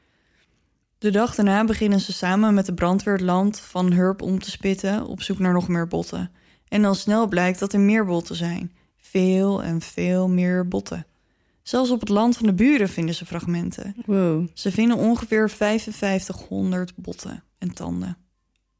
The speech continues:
Speaker 2: Oké.
Speaker 1: Vijfenvijftighonderd botten en tanden.
Speaker 2: Hoeveel mensen zijn dat?
Speaker 1: Ze denken dat ze nog steeds niet alles hebben gevonden en dat er nog meer moeten liggen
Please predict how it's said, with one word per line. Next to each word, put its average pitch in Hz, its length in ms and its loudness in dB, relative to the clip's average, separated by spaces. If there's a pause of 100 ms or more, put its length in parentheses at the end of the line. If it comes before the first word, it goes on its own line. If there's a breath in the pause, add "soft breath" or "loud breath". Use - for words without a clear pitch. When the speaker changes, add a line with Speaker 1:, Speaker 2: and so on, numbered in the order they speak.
(800)
Speaker 2:
Oké. - 140 -4
Speaker 1:
Vijfenvijftighonderd 202 1000 0
botten 196 260 -4
en 180 100 2
tanden. 185 420 -8 (720)
Speaker 2:
Hoeveel 196 260 2
mensen 196 280 2
zijn 202 240 6
dat? 226 280 0 (540 soft breath)
Speaker 1:
Ze 190 240 -2
denken 226 540 2
dat 190 160 2
ze 196 100 -2
nog 185 120 2
steeds 190 260 0
niet 185 160 2
alles 196 260 0
hebben 170 200 0
gevonden 175 640 -2
en 180 140 0
dat 175 140 2
er 180 80 0
nog 175 200 2
meer 180 320 2
moeten 202 320 2
liggen 196 460 0